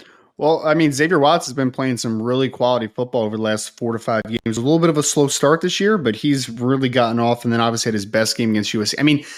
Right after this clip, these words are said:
that game against U S C, you hold that offense that was averaging over fifty points per game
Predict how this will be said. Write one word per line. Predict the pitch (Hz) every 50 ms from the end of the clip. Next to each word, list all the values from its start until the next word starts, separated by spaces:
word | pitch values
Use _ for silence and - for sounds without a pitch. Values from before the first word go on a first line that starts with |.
| - - _ -
that | 127 151 165 208 220 -
game | 277 254 240
against | 220 214 185 151 - -
U | 165 165 160
S | 156 139 -
C, | - - - 120 101 101 98 101 - _ _ _ _ _ _ _ _
you | - 139 147
hold | - - 170 180 196 220 208
that | 202 202 196 -
offense | - 147 147 151 151 - 151 131 131
that | 147
was | 135 135 131
averaging | 135 131 127 127 127
over | 123 120 110 101
fifty | - - - 170 165 - 175
points | 156 - - 151 143 -
per | - - 135
game | 113 110 123 123 123 120